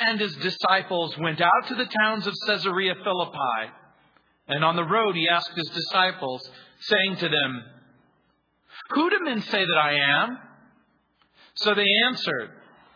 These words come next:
'John the Baptist, but some say Elijah, and others one of the prophets.' He said to them, 'But who do you say that I am?' Peter answered and said to him,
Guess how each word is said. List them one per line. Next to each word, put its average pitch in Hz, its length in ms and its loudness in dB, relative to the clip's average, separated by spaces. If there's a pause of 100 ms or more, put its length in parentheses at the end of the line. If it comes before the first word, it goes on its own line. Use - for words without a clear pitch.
(440)
'John 151 260 0
the 147 80 -4
Baptist, 139 800 -2
but 147 180 -6
some 160 360 -2
say 147 480 0 (440)
Elijah, 147 840 0 (640)
and 190 160 2 (180)
others 202 300 0
one 202 160 -2
of 190 80 -4
the 214 80 -2
prophets.' 247 760 -2 (260)
He 226 140 -2 (120)
said 214 180 0
to 202 80 -4
them, 202 300 -2
'But 214 200 0 (760)
who 262 240 4
do 233 80 0
you 247 400 -2
say 196 420 -2
that 143 100 -2
I 131 180 0
am?' 120 420 -8 (960)
Peter 151 320 0
answered 156 440 -2
and 131 120 -10
said 147 240 -4
to 143 120 -6
him, 127 340 -6